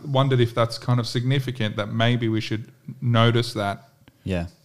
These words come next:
Speaker 1: Notice that.
Speaker 2: Hmm.
Speaker 1: Um, and I hadn't noticed that before, that
Speaker 2: Yeah.
Speaker 1: more time was spent on that than the others.
Speaker 2: I hadn't seen that either.
Speaker 1: Um, then here's the thought that got me that I hadn't had before.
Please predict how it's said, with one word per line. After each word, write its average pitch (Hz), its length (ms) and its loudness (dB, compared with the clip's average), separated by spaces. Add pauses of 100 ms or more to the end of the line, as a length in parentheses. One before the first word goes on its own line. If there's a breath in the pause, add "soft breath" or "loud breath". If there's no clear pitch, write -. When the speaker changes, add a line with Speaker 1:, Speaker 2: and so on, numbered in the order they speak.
Speaker 1:
Notice 113 440 4
that. 92 340 -10
Speaker 2:
Hmm. 123 80 6
Speaker 1:
Um, 117 260 4
and - 80 -2
I 127 60 4
hadn't 127 240 4
noticed 117 300 2
that 113 140 -4
before, 101 280 -8
that 113 100 -2
Speaker 2:
Yeah. 117 140 4
Speaker 1:
more 113 280 2
time 104 360 -2
was 104 100 -8
spent 101 300 -8
on 98 80 -6
that 98 160 -10
than 98 100 -6
the 95 140 -8
others. - 340 -10
Speaker 2:
I 98 60 -4
hadn't 92 220 -2
seen 80 200 -6
that 92 160 -6
either. 92 240 -6
Speaker 1:
Um, 107 460 -2 (1500 soft breath)
then 131 680 4 (560 soft breath)
here's 190 400 -2
the 214 120 -2
thought 123 440 -2
that 120 320 -2
got 113 260 -2
me 117 260 2
that 107 200 -4 (240)
I 101 140 -2
hadn't 101 300 -6
had 98 220 -4
before. 95 380 -12